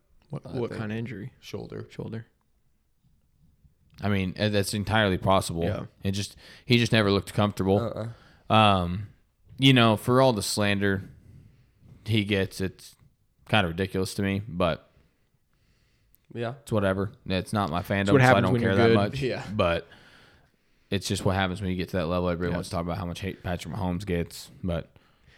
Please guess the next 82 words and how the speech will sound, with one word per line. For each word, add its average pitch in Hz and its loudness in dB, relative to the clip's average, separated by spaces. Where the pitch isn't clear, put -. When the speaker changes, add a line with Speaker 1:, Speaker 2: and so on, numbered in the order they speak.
Speaker 3:
he's - -4
Speaker 1:
Just 120 2
Speaker 3:
about 90 2
to 143 2
win 143 6
Speaker 1:
depends - 4
Speaker 3:
the 131 6
Speaker 1:
on 127 4
Speaker 3:
M 135 0
V 139 2
P. - 10
Speaker 1:
what, 143 6
who 143 8
you're 131 8
a 135 4
bigger 120 2
fan 107 -2
of 104 -2
Speaker 2:
Mm-hmm. 110 0
Speaker 1:
is, 107 -4
is 113 -2
who 113 0
it, 110 -4
um, 110 -8
like, 117 -12
it 101 -12
makes 110 -8
you 110 -10
more 101 -8
mad 101 -8
about, 101 -8
because, 104 -12
I 104 -8
mean, 107 -8
Pat 135 2
gets 123 0
slander 135 2
from 127 0
everybody 127 4
else 135 6
in 139 0
the 135 2
league. 135 6
I 123 2
don't, 117 -2
I 120 -4
mean, 107 -4
I 107 -2
see 127 2
it 123 2
and 110 -2
don't 107 -2
like 127 2
it. 123 -4
As 113 0
a 110 -4
Chiefs 127 -2
fan, 123 -4
Josh 110 -6
Allen 107 -6
gets 107 -8
the - -10
same 104 -10
kind 101 -10
of 95 -12
stuff 98 -10
on 98 -12
the 101 -10
other 101 -10
end. 104 -8
Speaker 2:
Yeah. 101 -8
Speaker 1:
You 104 -12
just, - -16
I 107 -8
just 104 -12
maybe 104 -10
don't 101 -10
see 92 -12
it 85 -8
as 92 -10
much, 87 -12
but - -8